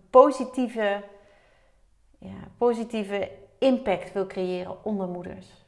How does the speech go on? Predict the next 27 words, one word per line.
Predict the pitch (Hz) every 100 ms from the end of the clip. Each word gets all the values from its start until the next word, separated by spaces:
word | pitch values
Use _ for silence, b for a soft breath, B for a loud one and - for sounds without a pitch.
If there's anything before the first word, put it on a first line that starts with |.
| _ _ _ _ _ _ -
En | 196
daar | 190
ben | 185
jij | 202
op | 196
dit | 190
moment | 185 180
één | 185 180
van. | 180 170 175
Dat | 180
vind | - 175
ik | 170 - -
echt | 202 202 -
waanzinnig. | 202 175 175 175 170 170 - _ _ _ _ _ _ _ _ _
Dus | - 190
dank | - 175 165
je | 190
wel. | 196 - - _ B B B B B B B B -
Er | 269
is | 370
weer | 370
een |
week | 381 392 392
voorbij. | 359 339 427 381 214 - - - - _ _ _ _ _ _ _ _ - -
Het | 208 -
gaat | 202 208
hard. | 208 180 175 143